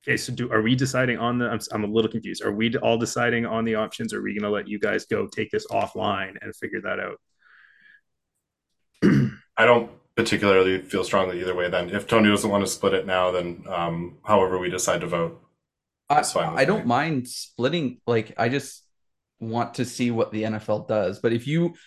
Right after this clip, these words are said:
Speaker 3: are, like, totally against week nineteen, then
Speaker 2: Yeah, that's the thing, is, like, I'm not in a rush to make this decision. I just don't see what information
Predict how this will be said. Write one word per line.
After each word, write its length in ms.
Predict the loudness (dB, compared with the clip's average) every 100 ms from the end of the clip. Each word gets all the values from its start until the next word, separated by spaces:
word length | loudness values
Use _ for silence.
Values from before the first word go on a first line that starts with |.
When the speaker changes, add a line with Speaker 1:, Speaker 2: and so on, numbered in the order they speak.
| -6 4
Speaker 3:
are, 80 | 6
like, 240 | 6 2
totally 560 | -2 0 0 0 0 -2
against 680 | -6 -6 -4 -4 -6 -8
week 240 | -8 -6 -6
nineteen, 640 | -6 -6 -8 -6 -6 -6
then 440 | -6 -6 -6 -8 -12 _ _ -20 -20 0
Speaker 2:
Yeah, 260 | 8 8 8
that's 280 | 8 6 6
the 100 | 4
thing, 220 | 6 4
is, 140 | 6
like, 200 | 4 4
I'm 120 | 6 8
not 260 | 8 6
in 100 | 4
a 80 | 4
rush 260 | 4 2 0
to 80 | -2
make 200 | -4 -4
this 160 | -6
decision. 420 | -6 -4 -2 0
I 120 | 2 4
just 240 | 2 4
don't 240 | 4 4 2
see 260 | 2 2
what 220 | 4 2
information 800 | 2 0 -2 -2 -2 0 0 -2